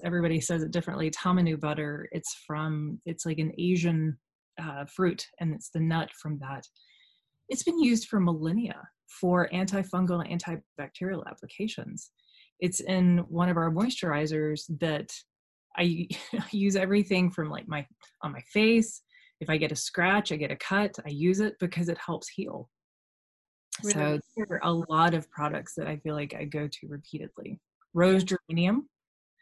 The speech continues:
Speaker 1: not only is it smell great, helps your skin, but it also repels ticks. Who knew, you know? <laughs> Like, so we have it in our bug spray, you know?
Speaker 2: Really interesting. So it's,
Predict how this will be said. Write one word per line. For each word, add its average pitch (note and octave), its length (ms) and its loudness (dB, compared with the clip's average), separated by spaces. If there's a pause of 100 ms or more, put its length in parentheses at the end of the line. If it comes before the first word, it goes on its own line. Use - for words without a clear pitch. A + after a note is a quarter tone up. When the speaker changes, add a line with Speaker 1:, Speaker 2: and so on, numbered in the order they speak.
Speaker 1:
not F3 300 6
only F#3 520 4
is E3 140 2
it D#3+ 200 -4 (260)
smell G3+ 340 4
great, F3 420 2 (920)
helps G#3 260 2
your F3+ 80 2
skin, E3+ 500 0 (100)
but F3+ 100 2
it F3+ 60 4
also F3 300 4
repels F#3 440 0
ticks. - 420 -8 (320)
Who D#3+ 120 -2
knew, D3+ 240 -2 (300)
you D#3+ 100 -4
know? D3+ 200 -4 (260)
<laughs> - 300 2 (180)
Like, D#4 360 -2
so - 180 4
we G3+ 100 8
have F#3 140 6
it F#3+ 40 6
in F#3+ 60 0
our G#3 80 4
bug B3+ 180 0
spray, - 300 -6 (140)
you F3 120 2
know? G3+ 200 2 (920)
Speaker 2:
Really B3+ 420 6
interesting. F#3+ 600 -2
So C4+ 200 2
it's, C4 360 2